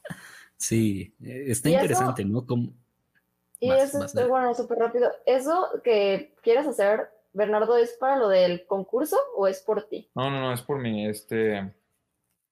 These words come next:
Speaker 3: De hecho, también lo que pensaba hacer era un por-, un pequeño, un portafolio pequeño, pero esto no lo iba a contar, o sea, esto lo iba a contar como para el canal,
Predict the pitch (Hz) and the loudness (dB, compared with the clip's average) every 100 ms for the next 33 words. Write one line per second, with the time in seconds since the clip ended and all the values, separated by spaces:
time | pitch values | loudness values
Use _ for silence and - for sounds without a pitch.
0 | _ 135 120 131 143 127 131 120 113 117 | _ -6 -4 -4 -4 -2 -4 -4 -4 -4
1 | 117 120 113 113 113 110 104 117 - 131 | -2 -2 -2 0 -2 -4 -6 -8 -8 -12
2 | 120 120 139 139 127 143 156 143 139 143 | -8 -6 -6 -6 -6 -4 -4 -2 -2 -2
3 | 120 123 131 135 - 175 151 156 156 131 | -4 -4 -4 -8 -4 -4 -2 -2 -2 -4
4 | 107 110 - 117 104 - 135 127 123 117 | -6 -6 -8 -14 -12 -8 -2 0 0 -2
5 | - 107 107 117 117 101 98 98 110 123 | -6 -4 -2 -2 -4 -2 -4 -4 -6 -6